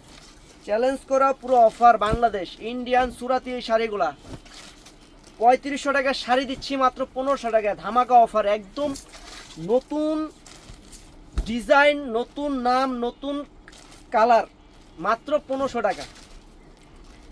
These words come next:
দেখেন কত সুন্দর এই শাড়িগুলা, মানে নতুন বউ হোক বা মনে করেন আপনার দাদি নানি হোক, সবার কালার আছে। দেখেন কত সুন্দর পার্পল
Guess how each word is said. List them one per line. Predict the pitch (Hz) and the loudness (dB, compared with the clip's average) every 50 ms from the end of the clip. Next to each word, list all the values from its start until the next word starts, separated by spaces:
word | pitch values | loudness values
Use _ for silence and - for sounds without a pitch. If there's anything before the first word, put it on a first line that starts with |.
| - - - - - | -20 -20 -20 -10 -8
দেখেন | - - - 214 202 - - | -8 -6 -6 -8 -10 -8 -8
কত | 240 - - 302 294 - - | -10 -8 -6 -8 -10 -8 -6
সুন্দর | 262 277 269 262 247 240 | -6 -2 0 0 0 0
এই | - - | -2 -4
শাড়িগুলা, | 202 226 247 247 214 208 185 151 123 - - - - 147 | -2 0 0 0 -2 -4 -6 -8 -8 -10 -14 -20 -12 -8
মানে | 160 175 208 240 254 262 247 - - - - - 165 196 | -8 -6 -4 -4 -6 -8 -8 -12 -20 -20 -18 -10 -6 -4
নতুন | 226 233 - 277 269 269 254 254 | -4 -4 -4 -4 -4 -2 2 4
বউ | 262 269 262 220 | 4 4 6 6
হোক | 254 262 262 262 - - - - - - - - - - - | 6 6 6 6 4 -6 -20 -20 -20 -20 -20 -20 -20 -8 -2
বা | 190 208 226 233 240 240 | 2 2 2 4 2 2
মনে | 254 247 262 254 226 | 0 0 0 2 2
করেন | 254 247 240 240 226 | 0 0 0 -2 -4
আপনার | - 226 247 247 185 185 202 | -2 0 -2 -2 0 0 -2
দাদি | 214 220 254 262 262 | -2 -2 -2 -2 0
নানি | 269 262 262 247 233 | 0 0 0 0 0
হোক, | 247 254 - - | 0 -2 -4 -6
সবার | - 185 208 247 262 277 277 269 254 - | -6 0 4 6 6 6 4 0 0 0
কালার | 233 233 240 226 214 | 4 4 6 4 4
আছে। | - - 185 185 190 | 2 0 -6 -8 -8
দেখেন | - 180 143 123 - - - - - - - 202 | -8 -8 -12 -14 -18 -20 -20 -20 -20 -16 -12 -10
কত | 226 - - 254 - - | -10 -4 -4 -6 -4 -4
সুন্দর | 214 208 202 180 170 - - 185 | -8 -8 -8 -8 -8 -8 -8 -6
পার্পল | 185 190 - - 233 | -6 -6 -6 -6 -8